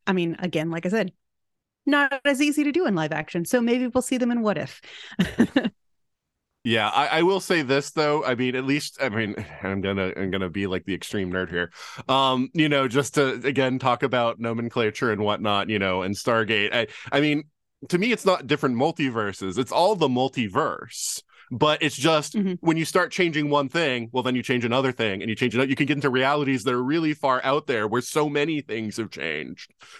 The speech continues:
Speaker 2: that, like, you know, some aspects of how, like, even, like, existence works are somewhat different, which is where you can try to draw similarities to parallel dimensions, but parallel dimensions are still different because those coexist in the same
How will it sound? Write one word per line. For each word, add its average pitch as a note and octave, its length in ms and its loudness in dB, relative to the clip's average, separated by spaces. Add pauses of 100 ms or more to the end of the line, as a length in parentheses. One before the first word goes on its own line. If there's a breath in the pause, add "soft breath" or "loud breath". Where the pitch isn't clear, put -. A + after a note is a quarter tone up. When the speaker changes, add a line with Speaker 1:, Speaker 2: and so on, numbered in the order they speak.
(120)
Speaker 2:
that, C3+ 340 0
like, A#2 440 0
you C3 120 0
know, A2+ 180 0
some A#2+ 540 -2
aspects A#2 640 0
of A2 140 0
how, A#2 300 2
like, G#2+ 280 -2
even, A2 400 0
like, F#2+ 340 0 (440 loud breath)
existence A#2+ 640 0
works G2+ 340 0
are A2 140 2
somewhat G#2+ 420 0
different, G#2 400 -2
which C3 160 0
is C3 80 -2
where G3+ 160 2
you F#3+ 140 -2
can G#3 440 -2 (1400 soft breath)
try C#3+ 580 2
to F3 140 -2
draw E3 400 2 (140)
similarities E3 520 -2
to - 80 -4
parallel E3 320 0
dimensions, D3+ 400 -2
but C3 100 -2
parallel C#3 220 4
dimensions B2+ 340 -2
are A#2 80 2
still A#2+ 220 0
different G#2 340 0
because G2+ 220 -2
those A2 220 0
coexist G2+ 500 -4
in F#2 80 -4
the F2+ 60 -4
same F#2+ 300 -4